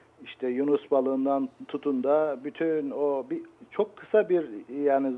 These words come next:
yer şeyinde, e, bir aralığında büyük bir ekolojik değişiklik var yani. Deniz tatlı şey var, lo-, e, nedir o? Lagün var.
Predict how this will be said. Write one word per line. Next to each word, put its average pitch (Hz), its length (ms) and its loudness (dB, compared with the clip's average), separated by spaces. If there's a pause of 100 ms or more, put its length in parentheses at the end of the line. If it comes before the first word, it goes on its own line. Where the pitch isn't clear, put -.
(220)
yer 151 260 8 (240)
şeyinde, 131 460 2 (680)
e, 127 60 -4 (520)
bir 135 160 0
aralığında 143 540 4
büyük 202 300 -4
bir 190 180 6
ekolojik 170 460 -2
değişiklik 156 560 -6
var 117 160 0
yani. 104 160 -6 (140)
Deniz 147 280 2 (140)
tatlı 139 380 -4
şey 143 220 -2
var, 135 160 2
lo-, 135 240 -2 (540)
e, 131 40 -4
nedir 131 240 -6
o? 131 180 -2 (500)
Lagün 139 420 2
var. 135 220 2